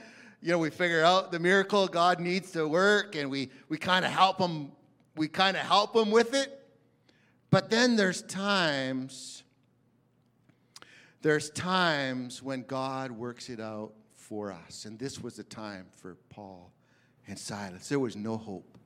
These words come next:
They were in that inner dungeon. There was no way they were gonna get out of that in their own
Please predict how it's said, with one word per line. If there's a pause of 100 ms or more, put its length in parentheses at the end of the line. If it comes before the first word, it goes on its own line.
(280)
They
were
in
that
inner
dungeon. (420)
There
was
no
way (100)
they
were
gonna
get
out (460)
of
that (600)
in
their
own